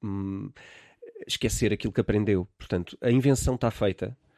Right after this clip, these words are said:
Ah, o protocolo que é a Bitcoin.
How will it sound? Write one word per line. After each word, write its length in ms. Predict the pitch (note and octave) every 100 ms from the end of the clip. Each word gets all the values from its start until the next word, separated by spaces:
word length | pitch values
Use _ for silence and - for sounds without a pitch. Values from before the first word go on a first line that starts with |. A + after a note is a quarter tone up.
| _ _ _
Ah, 560 | - G2+ F#2+ F#2+ F#2 F#2+
o 80 | A#2
protocolo 760 | - A#2+ A2+ - B2+ B2 G2+ F#2
que 220 | - A2
é 200 | A2 G#2+
a 40 |
Bitcoin. 540 | F#2+ G2+ - F#2+ F#2